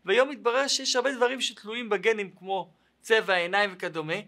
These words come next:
אבל הרבה מאוד דברים, ואולי אפילו רוב הדברים שנוגעים לאדם, הם מעל הגנים. יש איזה שם מדעי שנקרא "על הגנים", הם מעל הגנים של האדם, ולכן האדם לא יכול להגיד, "טוב, למה אני בדיכאון? כי זה הגנים שלי."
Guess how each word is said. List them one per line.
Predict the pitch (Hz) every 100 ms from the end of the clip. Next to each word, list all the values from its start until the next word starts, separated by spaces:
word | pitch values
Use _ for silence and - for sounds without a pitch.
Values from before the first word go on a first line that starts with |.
| - _ _
אבל | 190 185
הרבה | 185 - 185 175 269
מאוד | 269 247
דברים, | 180 214 262 214
ואולי | 220 226
אפילו | 220 214 196
רוב | 247 277
הדברים | 196 202 196 180
שנוגעים | - 180 175 247 220
לאדם, | 214 202 262 269 254 - - _ _
הם | 220 214 208 _ 202
מעל | 202 - 262 262
הגנים. | 220 180 170 160
יש | 190
איזה | 196 190
שם | 226 220
מדעי | 202 185 233
שנקרא | 214 208 185 220 220 -
"על | 233 226
הגנים", | 196 196 202 254 262 - _ _ _
הם | 226 208
מעל | 214 262
הגנים | 233 196 208 190
של | - 180
האדם, | 160 156 143 156 156 - _ -
ולכן | 185 202 254
האדם | 240 240 233
לא | 254
יכול | 254 247
להגיד, | 220 226 -
"טוב, | 233 170 - _ _
למה | 202 233
אני | 226
בדיכאון? | 208 180 202 - 208 233
כי | 226 196
זה | 208
הגנים | 185 202 196
שלי." | 165 180 156